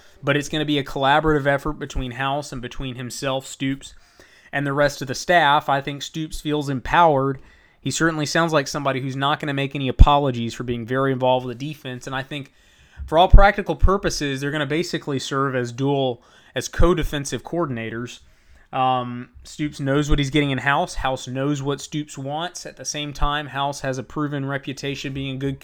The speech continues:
good defensive coach, and he probably has Stoops' trust because of the way that he improved the linebackers, the special teams last year, and the word of his previous bosses that helped him get the job. Um,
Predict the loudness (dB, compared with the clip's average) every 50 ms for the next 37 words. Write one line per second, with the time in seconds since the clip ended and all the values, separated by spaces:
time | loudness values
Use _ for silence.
0 | -14 -16 -10 -6 -4 -4 -4 -4 -6 -10 -10 -10 -10 -10 -10 -12 -12 -8 -6 -6
1 | -6 -6 -8 -8 -10 -10 -10 -10 -10 -6 -4 -2 -2 -2 -4 -6 -6 -6 -6 -6
2 | -8 -8 -10 -10 -10 -10 -10 -12 -12 -8 -2 0 2 2 0 0 -6 -8 -4 -2
3 | -2 -4 -4 -6 -8 -8 -6 -6 -6 -6 -6 -10 -12 _ _ _ _ -20 -20 _
4 | _ _ _ _ -8 -6 -6 -6 -8 -6 -4 -4 -2 0 4 6 6 6 6 4
5 | 4 4 4 4 2 0 -2 -4 -6 -6 -4 -4 -4 -4 -4 -6 -8 -6 -4 -4
6 | -4 -4 -2 0 0 2 0 0 -4 -6 -8 -6 -6 -6 -6 -6 -8 -8 -8 -6
7 | -6 -4 -4 -4 -6 -8 -10 -12 -14 -12 -10 -8 -6 -6 -6 -6 -6 -4 -2 0
8 | 0 0 0 -4 -6 -10 -10 -10 -10 -8 -6 -6 -6 -4 -6 -6 -4 -2 -2 -2
9 | -4 -6 -8 -6 -6 -6 -6 -6 -6 -8 -10 -14 -20 _ _ _ _ _ _ _
10 | _ -20 -8 -2 0 2 2 2 2 -2 -6 -8 -10